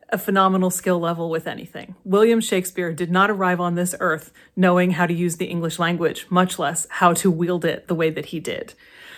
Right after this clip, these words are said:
Neither did Mozart with music. So do something small and crappy. Jill Badonsky used to tell us all the time in coach training that anything worth doing is worth doing badly. And Lord knows you're going to do it badly when you first start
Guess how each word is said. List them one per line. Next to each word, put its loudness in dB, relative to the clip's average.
Neither 6
did 6
Mozart 2
with -4
music. -12
So 2
do 4
something 0
small -2
and -4
crappy. -8
Jill 6
Badonsky 0
used -4
to -8
tell -4
us 0
all 2
the 4
time 0
in 0
coach -4
training -4
that -6
anything 2
worth 0
doing 0
is -4
worth -6
doing -2
badly. -6
And -2
Lord 4
knows 0
you're 0
going 2
to -6
do 2
it -4
badly 2
when 0
you 0
first -6
start -4